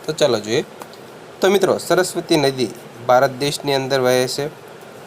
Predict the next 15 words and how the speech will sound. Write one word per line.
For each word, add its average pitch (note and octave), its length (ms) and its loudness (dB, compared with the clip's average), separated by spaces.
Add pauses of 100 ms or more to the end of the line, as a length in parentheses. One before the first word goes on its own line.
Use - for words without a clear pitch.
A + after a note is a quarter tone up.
(560)
સરસ્વતી D#3+ 540 0
નદી C#3 260 0
ગુજરાત A#2+ 400 2
રાજ્યની C#3 440 0
અંદર C3+ 260 0
વહે B2+ 260 4
છે. C3+ 180 -6 (840)
સરસ્વતી D#3+ 640 2
નદી B2+ 400 0 (600)
ગુજરાતના C#3+ 600 4
બનાસકાંઠા C3 720 2
જિલ્લા, C3+ 440 2 (280)
પાટણ B2+ 400 4
જિલ્લા C#3 360 2
અને A#2+ 260 0